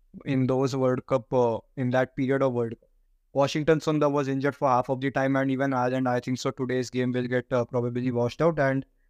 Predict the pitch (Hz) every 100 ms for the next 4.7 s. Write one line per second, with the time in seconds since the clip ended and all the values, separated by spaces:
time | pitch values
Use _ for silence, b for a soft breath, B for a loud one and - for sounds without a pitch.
0 | _ - 139 147 127 143 - 143 143 135
1 | 139 127 - 147 151 147 180 - _ _
2 | _ _ - 139 147 147 147 135 139 156
3 | 147 147 131 127 - 180 - _ _ _
4 | - 123 147 131 123 160